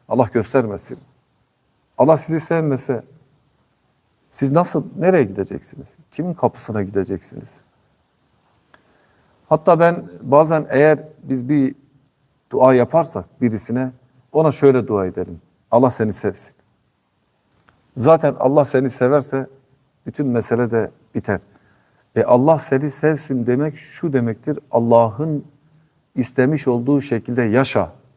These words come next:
anlamında siz dua ediyorsunuz. Rabbim inşallah bizi kendisini sevenlerden eylesin. Bakın burada da der ki, "Ve kefa billahi hasiba." Hesap sorucu olarak Allah yeter. Sen başkalarını göz önünde bulunduruyorsun da.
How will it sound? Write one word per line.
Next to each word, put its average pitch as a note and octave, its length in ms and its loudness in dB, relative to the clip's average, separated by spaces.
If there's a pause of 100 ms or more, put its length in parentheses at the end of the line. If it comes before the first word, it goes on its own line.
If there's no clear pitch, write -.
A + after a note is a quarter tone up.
(120)
anlamında G#2 520 0
siz - 320 -8 (340)
dua A2+ 200 6
ediyorsunuz. - 640 -6 (1120)
Rabbim C3+ 260 6
inşallah C3 460 2 (1400)
bizi A#2 200 -2
kendisini A2+ 480 0
sevenlerden G#2 600 2
eylesin. F#2 440 -6 (1040)
Bakın C3 280 4
burada C3 240 6
da C#3+ 120 6
der D#3+ 200 4
ki, A#2+ 100 0
"Ve A#2+ 120 4
kefa B2+ 460 2
billahi A#2+ 380 2
hasiba." C3 720 0 (600)
Hesap D#3 400 -2
sorucu B2 400 2
olarak B2+ 400 2
Allah G#2 280 -2
yeter. F2+ 320 -10 (380)
Sen E3+ 260 2
başkalarını D3 480 4
göz D#3 260 -2
önünde D#3 280 0
bulunduruyorsun D3+ 640 -6
da. E2+ 140 -14